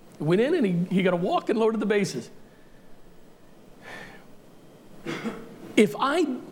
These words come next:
if I come in here and preach one way and then go and coach little, little boys in baseball another, I have no integrity. If my faith doesn't permeate every aspect of my life,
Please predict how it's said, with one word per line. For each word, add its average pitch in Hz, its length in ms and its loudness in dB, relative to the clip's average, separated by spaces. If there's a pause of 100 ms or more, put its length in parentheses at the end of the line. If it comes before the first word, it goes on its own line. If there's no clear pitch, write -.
if - 180 2
I 302 160 2
come 277 300 0
in 233 80 4
here 214 240 4
and 175 120 0
preach 233 360 0
one 202 240 2
way 135 340 0 (280)
and 214 100 6
then 277 100 4
go 254 180 2
and 214 120 0
coach - 320 0
little, 196 340 2
little 214 240 2
boys 165 540 0 (340)
in 175 160 4
baseball 180 460 2
another, 208 340 2 (560)
I 277 80 2
have 208 100 4
no 175 180 2
integrity. 151 500 -2 (1200)
If 208 100 6
my 277 220 4
faith 254 380 0
doesn't 202 280 2
permeate 214 560 0
every 277 380 0
aspect 220 560 0
of 190 120 0
my 185 200 2
life, 170 280 0